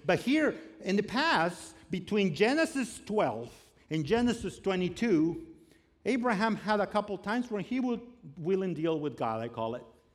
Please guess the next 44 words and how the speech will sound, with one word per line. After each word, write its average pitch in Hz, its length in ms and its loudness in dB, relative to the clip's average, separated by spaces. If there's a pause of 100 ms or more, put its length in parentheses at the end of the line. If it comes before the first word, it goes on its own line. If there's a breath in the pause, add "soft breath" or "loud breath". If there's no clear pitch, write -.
He 214 140 -4
would 190 120 0
argue 143 300 2
with 139 220 -4
God. 127 340 -2 (100)
He 185 80 -2
even 190 220 0
laughed 202 300 4
at 151 120 2
God 127 280 2
one 127 160 -2
time. 147 340 -4 (180 loud breath)
In 165 100 -4
the 175 60 2
first 202 280 0
occasion, 202 480 0
it 190 60 0
was 185 120 0
when 175 140 -2
he 170 100 2
said 190 340 2 (240 loud breath)
in, 175 360 -2
in 165 260 -2
chapter 175 300 0
fifteen, 185 480 -4
two 196 180 0
and 175 100 0
three, 196 300 2 (140 loud breath)
"You 220 160 4
have 190 240 4
given 233 240 4
me 226 100 6
no 226 140 6
children, 233 560 2 (280 loud breath)
so 202 240 2
a 185 60 4
servant 220 480 4
in 196 100 2
my 190 140 6
household 214 480 2
will 190 100 4
be 185 140 -2
my 185 240 0
heir." 180 340 2